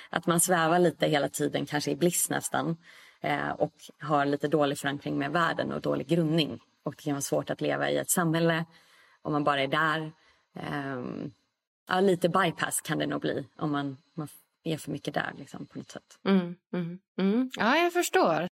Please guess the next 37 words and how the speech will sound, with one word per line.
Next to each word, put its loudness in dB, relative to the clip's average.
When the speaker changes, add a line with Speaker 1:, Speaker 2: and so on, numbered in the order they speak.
Speaker 2:
Det 4
känns 0
verkligen 4
som 4
att 2
du 6
har 8
varit 4
på 6
en 6
riktig 6
resa 4
här, 2
Josefin. 6
Speaker 1:
<laughs> -2
Den 2
fortsätter. 6
Ja, 6
men 6
jag 6
vill 6
Speaker 2:
Den 4
Speaker 1:
alltid 8
Speaker 2:
fortsätter. 6
Speaker 1:
resa. 2
<laughs> -
Resa 2
in 4
i 8
Speaker 2:
Ja. 6
Speaker 1:
mitt -4
inre, 4
liksom, -4
på -6
något -4
sätt. -2
Det, -2